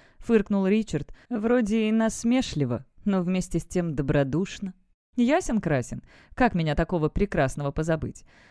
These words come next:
Только я никакой не мистер, а просто Дик. Идёт?» Я чуть смутилась от таких вольностей, но послушно кивнула. И благодарить особо не за что. Негоже это,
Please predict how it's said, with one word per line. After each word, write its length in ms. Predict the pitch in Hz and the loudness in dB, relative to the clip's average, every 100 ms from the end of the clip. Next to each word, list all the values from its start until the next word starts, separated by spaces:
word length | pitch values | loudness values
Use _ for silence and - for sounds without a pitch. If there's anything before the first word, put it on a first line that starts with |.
| - | -10
Только 240 | - 349 349 | -4 0 2
я 180 | 285 311 | 0 -2
никакой 380 | 311 262 269 | -2 0 0
не 140 | 285 247 | 0 0
мистер, 380 | 180 196 247 196 | 0 -2 0 0
а 60 | |
просто 380 | - 196 - - | 0 -2 -2 -2
Дик. 440 | 156 147 190 - - _ | 0 -2 -4 -10 -20 _
Идёт?» 460 | 220 240 359 - - _ _ _ _ | -2 -2 -6 -10 -20 _ _ _ _
Я 240 | 165 160 | 0 0
чуть 220 | 156 160 | -2 -6
смутилась 680 | - 156 151 - 226 214 - - - - | -6 -8 -8 -4 -4 -4 -10 -20 -18 -4
от 180 | 208 | -2
таких 360 | - 220 220 - | 0 0 -2 -2
вольностей, 520 | 190 196 190 180 - | 0 0 0 -4 -4
но 140 | 190 233 | -4 -2
послушно 540 | 269 - 196 - 190 | -4 -4 -6 -6 -6
кивнула. 480 | - 165 127 95 - _ _ _ _ _ | -6 -6 -8 -10 -14 _ _ _ _ _
И 100 | 190 | -2
благодарить 680 | 185 180 180 170 156 156 - | 2 2 2 2 0 -2 -6
особо 320 | 180 190 180 | -8 -6 -4
не 160 | 175 170 | -4 -6
за 100 | 170 | -10
что. 240 | - - - - - - | -12 -14 -16 -20 -20 -6
Негоже 460 | 247 247 294 214 135 | -2 0 0 0 -4
это, 260 | - 156 | -6 -12